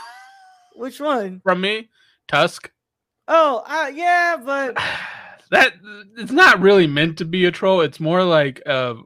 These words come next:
Speaker 1: oh, I always hear, "Don't watch this."
Speaker 2: Yeah.
Speaker 1: Like, you don't wanna watch this, but I'm intrigued,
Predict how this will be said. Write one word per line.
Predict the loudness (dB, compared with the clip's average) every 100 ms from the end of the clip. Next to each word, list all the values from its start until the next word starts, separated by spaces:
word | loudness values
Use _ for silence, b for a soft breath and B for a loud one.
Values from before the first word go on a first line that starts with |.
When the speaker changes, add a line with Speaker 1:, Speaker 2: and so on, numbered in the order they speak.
| -12
Speaker 1:
oh, | -12 -12 _ _ _ _
I | -12 -6
always | -2 -4
hear, | -4 -6 -4 -4 -8 -12
"Don't | -10 -10 -8
watch | -10 -10 -12
this." | -18 -20 -20 -20 _ _ _ _ _ _
Speaker 2:
Yeah. | -16 -14 -12
Speaker 1:
Like, | -12 -12
you |
don't | -10 -10
wanna | -10 -10
watch | -12 -18 -20 -20
this, | -20 _ _ _ _ _ _ -6
but | -4 -4
I'm | -6 -6
intrigued, | -8 -8 -6 -6 -10